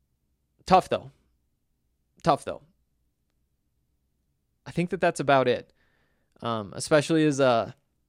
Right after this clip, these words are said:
not, I'm, I'm a fairly recent soccer fan.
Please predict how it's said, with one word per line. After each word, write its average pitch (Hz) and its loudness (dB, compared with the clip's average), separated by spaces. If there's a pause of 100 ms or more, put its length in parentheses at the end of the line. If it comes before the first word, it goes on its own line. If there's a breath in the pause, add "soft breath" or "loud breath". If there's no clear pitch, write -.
(420)
not, 135 -2 (640 soft breath)
I'm, 170 2
I'm 185 0
a 165 0 (220)
fairly 220 6
recent 139 -4
soccer 123 -6
fan. 113 -10